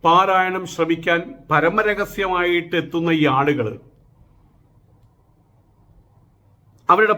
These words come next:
പാപപങ്കിലമായിട്ടുള്ള കർമ്മങ്ങൾക്ക്, കർമ്മങ്ങൾക്ക് ശിക്ഷയുണ്ടെന്ന് താക്കീത് നൽകുന്ന സത്യത്തിൽ എങ്ങനെയാണ് വിശ്വസിക്കുക?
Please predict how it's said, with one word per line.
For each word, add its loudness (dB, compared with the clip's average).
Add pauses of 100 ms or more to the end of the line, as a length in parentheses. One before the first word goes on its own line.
പാപപങ്കിലമായിട്ടുള്ള 0 (120)
കർമ്മങ്ങൾക്ക്, -4 (480)
കർമ്മങ്ങൾക്ക് 0 (720)
ശിക്ഷയുണ്ടെന്ന് -2 (140)
താക്കീത് 2
നൽകുന്ന 0 (100)
സത്യത്തിൽ -2 (640)
എങ്ങനെയാണ് 0 (100)
വിശ്വസിക്കുക? -6